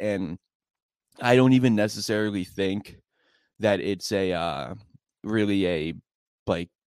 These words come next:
Ty-, an offensive line issue. I think it's more of Tyrod Taylor. He moves around in the pocket faster. He's better pocket awareness. He processes defenses faster.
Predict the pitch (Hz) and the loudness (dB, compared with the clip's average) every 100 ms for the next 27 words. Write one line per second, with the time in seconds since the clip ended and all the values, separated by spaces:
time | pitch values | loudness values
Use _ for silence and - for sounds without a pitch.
0 | - _ - 104 90 80 78 80 92 101 | -20 _ -2 2 2 0 -4 -2 2 2
1 | 104 92 90 98 98 101 98 95 113 104 | 0 -6 -2 0 0 0 -2 -2 -4 -6
2 | - 98 92 87 - _ _ _ - 113 | -4 -2 -2 -2 -10 _ _ _ -4 0
3 | 101 101 98 - 92 92 101 101 107 _ | 2 2 0 -2 -8 -4 -2 -2 -6 _
4 | _ _ _ _ _ _ _ - 139 123 | _ _ _ _ _ _ _ -2 4 6
5 | 123 117 104 101 95 104 101 95 90 92 | 4 4 2 2 0 0 0 0 -2 -2
6 | 92 104 95 104 95 - 98 - 85 82 | -2 -8 -6 -4 -2 -2 -2 -2 -6 -6
7 | 80 80 104 117 101 104 104 92 - 95 | -8 -10 -6 0 2 0 -6 -8 -10 -8
8 | 95 92 - - 85 85 80 82 | -8 -10 -8 -4 -4 -4 -6 -8